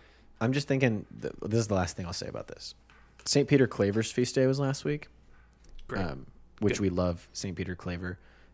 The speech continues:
Speaker 1: Uh, he, in the sixteen hundreds, decided to just ride around on the slave ships to and from Africa and would baptize all of the slaves on the ships. Um,
Speaker 2: Nice.
Speaker 1: I think they estimated that he did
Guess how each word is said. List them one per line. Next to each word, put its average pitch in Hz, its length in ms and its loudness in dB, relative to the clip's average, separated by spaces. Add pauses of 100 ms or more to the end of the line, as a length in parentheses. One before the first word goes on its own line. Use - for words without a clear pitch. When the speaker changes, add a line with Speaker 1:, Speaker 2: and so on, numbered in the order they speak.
(220)
Speaker 1:
Uh, 95 160 -2
he, 92 760 -4
in 104 120 -2
the 95 80 -2
sixteen 98 320 -2
hundreds, 92 760 -2
decided 95 500 4
to 95 100 -4
just - 320 -2 (100)
ride 95 240 6
around 90 420 4
on 90 420 -4
the 98 100 -4
slave 92 260 -2
ships - 440 -2 (240)
to 104 120 2
and 98 100 0
from 95 160 2
Africa 101 480 0 (540)
and 87 300 2
would 87 120 -2 (140)
baptize - 720 0
all 98 160 4
of 87 80 0
the 85 80 -2
slaves - 560 -2
on 92 160 -4
the 78 60 -8
ships. - 460 -4 (640)
Um, 139 80 0
Speaker 2:
Nice. - 380 -2 (800)
Speaker 1:
I 98 80 2
think 107 180 2
they 98 120 6
estimated 101 400 2
that 92 120 -2
he 92 380 -4 (120)
did 95 320 0